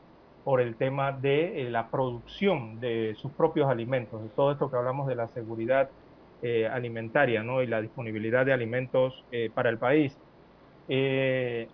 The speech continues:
la pandemia evidentemente ha afectado esto. Eh, no hemos estado produciendo al,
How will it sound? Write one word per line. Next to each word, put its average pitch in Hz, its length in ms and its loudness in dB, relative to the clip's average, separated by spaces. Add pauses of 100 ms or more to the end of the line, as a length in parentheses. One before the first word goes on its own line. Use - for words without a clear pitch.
(560)
la 143 200 4
pandemia 151 480 4
evidentemente 135 600 0
ha 123 60 2
afectado 113 500 -4
esto. 160 300 -8 (180)
Eh, 107 220 -8 (100)
no 135 320 4
hemos 151 240 4
estado 135 320 0
produciendo 127 640 0
al, 113 220 2